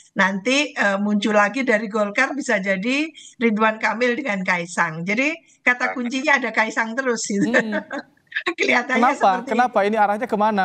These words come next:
Speaker 2: kalau menurut Anda, Bu Siti?
Speaker 1: Iya, ya memang tidak tertutup kemungkinan karena ada keterkaitan yang kuat ketika setelah,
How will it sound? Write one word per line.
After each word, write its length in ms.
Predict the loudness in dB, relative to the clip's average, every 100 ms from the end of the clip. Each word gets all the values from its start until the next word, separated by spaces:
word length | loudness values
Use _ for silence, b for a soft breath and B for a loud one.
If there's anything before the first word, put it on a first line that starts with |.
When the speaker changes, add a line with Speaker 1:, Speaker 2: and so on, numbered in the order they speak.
| 0
Speaker 2:
kalau 160 | -2
menurut 160 | 0 0
Anda, 320 | 0 0 0
Bu 80 | -2
Siti? 560 | -2 -2 -2 -6 -10 _ _ _ _ _ _
Speaker 1:
Iya, 560 | 2 2 2 0 -6
ya 320 | -6 0 2 2 2 0 -2 -4
memang 560 | -4 0 -2 -2 -8
tidak 320 | -4 -2 -2
tertutup 400 | -6 -6 -6 -4
kemungkinan 640 | -4 -4 -2 -2 0 -2 -2
karena 320 | -4 -2 -2 -2
ada 320 | -4 -2 -4 -4 -8
keterkaitan 800 | -6 -8 -4 -4 -4 -2 -2 -2
yang 240 | -2 -4
kuat 320 | -2 -2 -2 -8
ketika 720 | -10 -10 -4 0 0 0 -4
setelah, 640 | -8 -8 -4 -2 0 -2